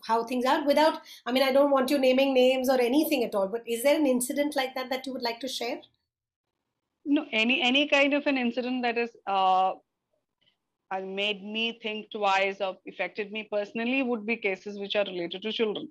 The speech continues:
Speaker 2: Because
Speaker 1: Yes.
Speaker 2: corporate cases, I always say, you know, however, uh, uh, challenging the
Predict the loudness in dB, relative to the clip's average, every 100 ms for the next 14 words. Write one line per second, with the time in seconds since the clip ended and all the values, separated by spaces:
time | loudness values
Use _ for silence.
0 | _ _ _ -8 -4 -2 2 2 2 0
1 | -2 2 2 2 0 0 0 0 0 -2
2 | -2 -4 -4 -6 -4 -2 -2 -4 -2 0
3 | 2 2 -2 -6 -4 -4 -4 -6 -10 _
4 | -10 -8 -4 0 2 2 -2 -4 -6 -6
5 | -8 -8 -10